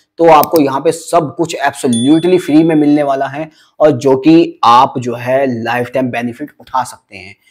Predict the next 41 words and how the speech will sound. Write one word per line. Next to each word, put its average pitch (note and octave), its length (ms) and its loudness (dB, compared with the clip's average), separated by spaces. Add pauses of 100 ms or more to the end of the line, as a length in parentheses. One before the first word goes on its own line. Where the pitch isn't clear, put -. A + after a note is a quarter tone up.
(320)
और D#3 480 4
all D3 200 4
in F#3 140 4
trade E3 220 2
का D#3+ 80 2
ज्वाइनिंग C#3 420 -2
लिंक C#3+ 360 0
भी D3+ 180 2
मैंने C#3 380 -2
जो B2+ 160 -8
है C3 180 -8
डिस्क्रिप्शन B2 580 -8
में F#3 140 2
डाला C3 220 0
हुआ A#2 320 -8
है, A#2+ 180 -12 (360)
तो A#2 60 -8
आप A2+ 160 -4
वहां B2+ 200 -4
से C#3+ 120 -6
ज्वाइन C3+ 260 -6
कर C#3 120 0
सकते C#3 260 -6
हैं। D#3 120 -4
सिंपल E3 420 -4
प्रोसेस D3+ 400 -2
है, D#3 60 0
बहुत C3 320 -8
ही C#3+ 120 0
ईजी C3+ 160 -4
प्रोसेस B2+ 420 -8
है C#3+ 120 -8 (100)
और B2 140 -2
मेरे B2 260 -4
साथ C3+ 220 -4
जो A#2+ 160 -10
है C3+ 120 -4
ट्रेड B2 340 -8
ले A2+ 100 -10
सकते A2+ 280 -18
हैं। D3 160 -12